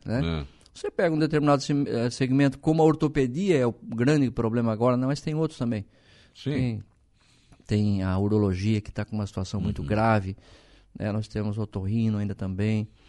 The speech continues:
Speaker 1: Então tem situações aí que precisam ser encaradas de frente e fazer a coisa acontecer. É possível. E outra, o mutirão ele acontece porque você não consegue deixar o serviço regular,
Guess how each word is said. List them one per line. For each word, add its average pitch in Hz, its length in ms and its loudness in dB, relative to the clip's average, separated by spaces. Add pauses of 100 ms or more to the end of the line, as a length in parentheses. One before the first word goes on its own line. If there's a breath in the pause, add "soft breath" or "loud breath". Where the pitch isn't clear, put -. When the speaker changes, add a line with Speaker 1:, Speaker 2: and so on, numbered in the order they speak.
(460 soft breath)
Speaker 1:
Então 127 300 0
tem 151 300 2
situações 117 600 -2
aí 113 120 0
que - 120 -16
precisam 165 640 -4
ser 143 220 0
encaradas 120 560 0
de 98 140 -6
frente 147 520 -2
e 143 120 -4
fazer 131 360 -4
a 131 60 0
coisa 131 300 -4
acontecer. 131 640 -2 (100)
É 202 80 -4
possível. 202 680 -2 (880)
E 156 200 2
outra, 135 340 4 (580 soft breath)
o 151 120 -4
mutirão 160 520 4
ele 120 120 2
acontece 131 640 -2
porque 143 260 -4
você 160 300 -4
não 175 120 -4
consegue 165 640 -2
deixar 156 640 0
o 160 60 -2
serviço 156 500 -2
regular, 156 640 0